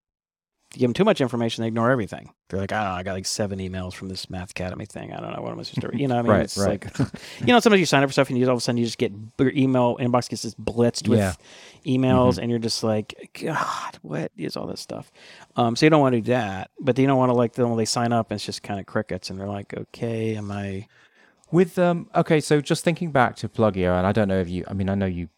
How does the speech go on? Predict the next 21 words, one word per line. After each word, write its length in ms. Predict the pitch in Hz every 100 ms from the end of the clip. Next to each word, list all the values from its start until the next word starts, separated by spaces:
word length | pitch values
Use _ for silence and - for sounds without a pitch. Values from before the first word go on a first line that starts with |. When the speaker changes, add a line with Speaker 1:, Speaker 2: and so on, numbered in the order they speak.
| _ _
Speaker 2:
<laughs> 640 | - - - - 123 101
you're 240 | 131 113
not 240 | 127 120 -
a 40 |
huge 340 | - 123 110 -
fan 240 | 113 107
of 80 | 107
unsolicited 580 | 101 - 98 - 85 92
advice 440 | 90 95 101 -
or, 160 | 95 - - - - -
or, 100 | -
but 100 | -
just 160 | 113 165
thinking 200 | 190 170
back 160 | 156 131
to 80 | - -
Plugio, 400 | 135 123 104 92 _ _ _ _ -
um, 500 | 117 117 117 113 104 _ _ _
it 100 | -
was 160 | 123 127
like, 320 | 113 104 -